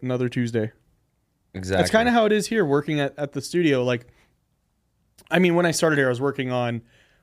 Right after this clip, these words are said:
Speaker 1: one show seven days a week, eight to twelve hours a day,
Speaker 2: Mm-hmm.
Speaker 1: sitting where George is sitting now. And, you know, and it, I, I consider that, like, as, like, a paying my dues kinda thing.
Speaker 2: Sure.
Speaker 1: I came in here, I took the show,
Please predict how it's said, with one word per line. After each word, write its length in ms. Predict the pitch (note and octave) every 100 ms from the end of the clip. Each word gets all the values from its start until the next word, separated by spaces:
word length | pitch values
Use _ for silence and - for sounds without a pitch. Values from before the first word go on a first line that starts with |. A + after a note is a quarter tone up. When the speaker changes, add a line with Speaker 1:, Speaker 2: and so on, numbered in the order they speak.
| _
Speaker 1:
one 280 | C3+ D#3+ G3
show 340 | - F3 D#3+
seven 280 | C#3+ D3+ D3
days 160 | D3 C#3
a 60 | C3+
week, 340 | B2+ A#2+ - _ _ _ _ _
eight 180 | E3 D3
to 60 | C#3+
twelve 220 | C#3 C#3
hours 260 | B2+ B2 A#2
a 40 |
day, 220 | A2 F#2+ - _ -
Speaker 2:
Mm-hmm. 220 | D#2 E2 E2
Speaker 1:
sitting 340 | - E3 D3 C#3+
where 100 | C3+
George 240 | C3+ B2
is 100 | A#2+
sitting 220 | B2+ A2+
now. 200 | A2 - - _ _ _ _ -
And, 360 | D#3+ D3+ D3 -
you 140 | G3+
know, 140 | G#3 E3+
and 120 | G#3
it, 300 | G#3+ B3 B3 F3
I, 180 | G#3+ G#3+
I 120 | C4
consider 400 | D4+ C4+ C4+ A#3
that, 200 | G3 F#3+
like, 180 | E3+ D3+
as, 100 | D3
like, 100 | C#3
a 80 | B2+
paying 340 | - D#3 D3
my 140 | C#3 B2
dues 320 | A#2+ A#2+ A2+
kinda 240 | - A2 G2+
thing. 240 | - - _ _ _
Speaker 2:
Sure. 260 | - E2+ D#2 -
Speaker 1:
I 60 |
came 240 | B2+ E3 E3
in 80 | E3
here, 260 | D#3+ D3+ B2+
I 60 |
took 240 | C3 E3 -
the 80 | C#3+
show, 480 | - C#3+ C#3 C3+